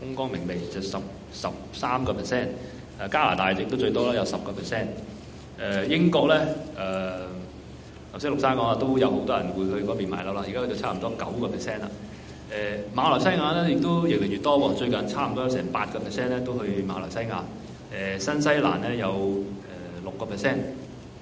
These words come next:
另外歐洲嘅國家，西班牙都有四個percent，韓國四點五個percent，新加坡，誒，因為樓價都升咗啦，咁同埋啲稅都好重啦，咁啊慢咗啲，就四點幾。誒，德國啊、法國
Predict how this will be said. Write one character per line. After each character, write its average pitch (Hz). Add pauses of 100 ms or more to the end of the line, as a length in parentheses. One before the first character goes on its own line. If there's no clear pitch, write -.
(640)
另 131
外 135
歐 175
洲 180
嘅 170
國 131
家， 147
西 143
班 143
牙 -
都 -
有 123
四 113
個 101
percent， 104 (100)
韓 85
國 98 (160)
四 -
點 107
五 107
個 95
percent， 113 (420)
新 156
加 131
坡， 143
誒， -
因 151
為 135
樓 98
價 107
都 123
升 131
咗 110
啦， 113
咁 110
同 90
埋 87
啲 127
稅 113
都 120
好 110
重 92
啦， 110
咁 107
啊 101 (140)
慢 92
咗 104
啲， 131
就 95
四 98
點 98
幾。 95 (640)
誒， 95
德 -
國 123
啊、 107
法 107
國 104